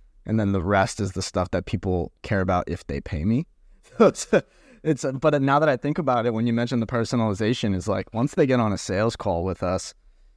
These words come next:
you know, a lot of the times we're showing them case studies, and it's usually, you know, we use this script and this outreach method and this strategy and this content, uh, but we'll customize it for you.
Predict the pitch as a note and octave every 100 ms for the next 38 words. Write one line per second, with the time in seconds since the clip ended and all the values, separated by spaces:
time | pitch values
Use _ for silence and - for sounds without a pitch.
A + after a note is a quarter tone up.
0 | _ B2 G2 G2+ A2+ C3 - A#2 G#2+ G#2
1 | G2+ F#2 - G2+ G2+ G2 F#2 F#2+ C#2 _
2 | - - G#2 - - G2 F#2+ F#2+ F2+ -
3 | _ F2 F2 - G2+ G#2 F2+ G2 F#2 F2
4 | D#2 - F2+ B1 A1 D2 C#2+ C#2+ G#2 G#2
5 | - - G2+ F#2 - F#2 F2 F#2+ - -
6 | F#2+ - F2+ - G2+ F2 F#2+ F2+ F2+ F2
7 | F2+ F#2 - G2+ F#2 F2 - F#2 F2+ E2
8 | F#2 - - E2+ D#2 F#2 E2+ - _ -
9 | _ - F#2 E2+ E2 - _ _ - B2
10 | A2 G2 G#2+ - A2 G#2+ - - C2+ C2